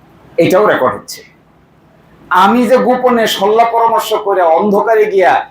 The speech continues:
একটা মেয়ের সঙ্গে একা একা জিনায় লিপ্ত হচ্ছি, এটাও রেকর্ড হবে। আমি যে আপনার সাথে বসে কুপরামর্শ করে একজন ব্যক্তিকে শায়েস্তা করার জন্য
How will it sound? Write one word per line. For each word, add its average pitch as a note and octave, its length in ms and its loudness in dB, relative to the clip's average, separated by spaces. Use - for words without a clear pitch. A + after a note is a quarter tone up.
একটা D#3 260 -4
মেয়ের F#3+ 340 -2
সঙ্গে F#3 580 -2
একা F#3+ 240 0
একা D#3+ 500 0
জিনায় G#3 440 2
লিপ্ত A#3 300 -4
হচ্ছি, A#3 640 -4
এটাও A3+ 460 0
রেকর্ড D3 400 -4
হবে। - 180 -20
আমি A#3 360 2
যে C4+ 140 2
আপনার A3 440 0
সাথে A#3 720 -2
বসে A3+ 440 2
কুপরামর্শ A3 640 0
করে F3+ 460 0
একজন F#3 420 -2
ব্যক্তিকে G#3 460 -2
শায়েস্তা G3 480 0
করার G3+ 300 -2
জন্য F3 420 -4